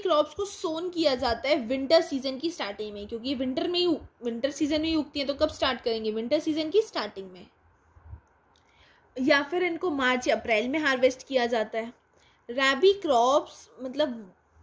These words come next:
मानसून और रेन्स पर डिपेंड बिल्कुल नहीं करती है, कि जितनी ज़्यादा रेन होंगी, उतनी ज़्यादा ये ग्रो करेंगी, ऐसा कुछ नहीं है, ऐसा बिल्कुल नहीं होता। व्हीट, ग्राम, पी, मस्टर्ड, ये सब हमारी ल-,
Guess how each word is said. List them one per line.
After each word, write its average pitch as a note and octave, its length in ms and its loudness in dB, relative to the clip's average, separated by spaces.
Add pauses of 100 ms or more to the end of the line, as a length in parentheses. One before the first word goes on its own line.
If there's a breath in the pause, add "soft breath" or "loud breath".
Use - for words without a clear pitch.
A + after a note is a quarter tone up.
(300)
मानसून E4 680 2
और G4+ 480 -4
रेन्स D4+ 480 -4
पर F4+ 140 -4
डिपेंड C#4+ 440 0
बिल्कुल D4+ 420 0
नहीं C#4 200 2
करती E3 500 -4
है, G2 180 -16 (1000 soft breath)
कि D#4+ 80 0
जितनी E4+ 340 2
ज़्यादा D#4+ 240 4
रेन C#4+ 260 2
होंगी, D4 220 0
उतनी D#4 200 -4
ज़्यादा C4 240 2
ये C#4 160 2
ग्रो A3 240 2
करेंगी, G3+ 420 -2
ऐसा A#3+ 200 0
कुछ F4 360 -6
नहीं F#4 200 0
है, G4+ 180 4 (300 loud breath)
ऐसा C4 220 0
बिल्कुल C4 440 -2
नहीं E4 100 -4
होता। D#4+ 260 2
व्हीट, C4 420 -2 (400)
ग्राम, C4 420 2
पी, C4 480 -6
मस्टर्ड, B3+ 760 0 (380 soft breath)
ये D4 160 -2
सब F#4+ 260 2
हमारी C4 720 0 (340 soft breath)
ल-, A#3+ 340 -6